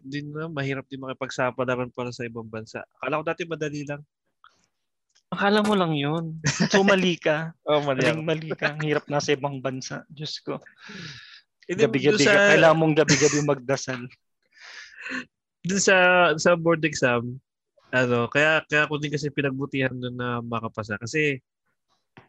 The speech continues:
Speaker 1: may, meron kasi yung, meron nag-doubt sa akin eh. Nung,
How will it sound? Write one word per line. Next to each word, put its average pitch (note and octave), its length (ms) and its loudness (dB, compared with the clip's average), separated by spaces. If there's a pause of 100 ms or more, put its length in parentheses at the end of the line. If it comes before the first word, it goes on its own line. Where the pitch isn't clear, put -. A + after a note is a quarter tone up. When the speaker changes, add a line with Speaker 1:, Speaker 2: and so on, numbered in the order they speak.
Speaker 1:
may, D#3 240 2 (720)
meron D#3 320 0
kasi D3 160 -6
yung, D3+ 160 -2 (240)
meron D3+ 240 -6
nag-doubt C3 480 -4
sa A#2+ 240 0
akin B2 240 -8
eh. G2+ 60 -14 (420)
Nung, A#2+ 240 -12